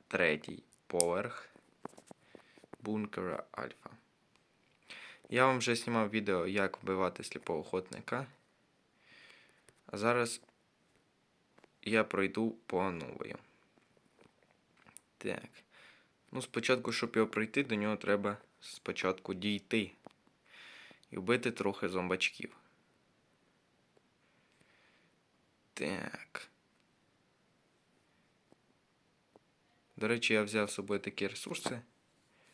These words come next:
Е, цілий сет воєнної броні, трохи надбитий сет, який в мене залишився. М.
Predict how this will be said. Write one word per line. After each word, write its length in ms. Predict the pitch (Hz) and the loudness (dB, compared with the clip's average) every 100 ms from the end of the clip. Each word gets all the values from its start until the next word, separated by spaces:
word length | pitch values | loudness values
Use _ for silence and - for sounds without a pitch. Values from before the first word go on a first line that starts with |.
| _ _ _ - | _ _ _ -6
Е, 100 | 107 | -4
цілий 340 | 104 - 113 107 | -2 0 0 0
сет 260 | - 104 | 0 0
воєнної 360 | - 110 107 107 | 2 2 2 0
броні, 340 | 104 123 151 | 0 0 0
трохи 340 | 156 107 104 104 | -2 -4 -4 -4
надбитий 500 | 107 120 151 151 143 | -4 0 -2 0 -4
сет, 260 | - 139 | -2 -4
який 240 | 131 120 123 | -4 -4 -4
в 40 | |
мене 220 | 120 117 | -2 -2
залишився. 680 | 113 113 117 113 113 - 107 110 - - - - _ _ _ - _ - - - - - | 0 0 -2 -2 -6 -8 -10 -10 -20 -20 -20 -20 _ _ _ -20 _ -20 -20 -20 -20 -8
М. 400 | 98 98 98 | -6 -4 -6